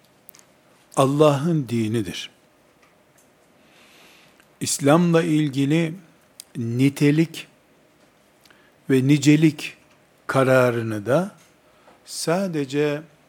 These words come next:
Allah verebilir. İslam'ı bir gün Müslümanlar bile toplanıp, "Bundan sonra İslam şöyledir." diye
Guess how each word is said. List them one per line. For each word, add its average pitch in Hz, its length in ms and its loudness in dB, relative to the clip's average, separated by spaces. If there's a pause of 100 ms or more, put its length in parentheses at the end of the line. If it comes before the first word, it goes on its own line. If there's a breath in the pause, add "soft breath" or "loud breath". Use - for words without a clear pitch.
(340)
Allah 123 440 -2
verebilir. - 680 -12 (3750 loud breath)
İslam'ı 175 800 2 (1200)
bir 160 180 2
gün 160 200 0
Müslümanlar 151 960 0
bile 123 340 0 (100)
toplanıp, 143 600 -2 (1000 soft breath)
"Bundan 190 320 4
sonra 165 680 0 (560)
İslam 147 600 -2 (320)
şöyledir." 139 840 4
diye 127 340 0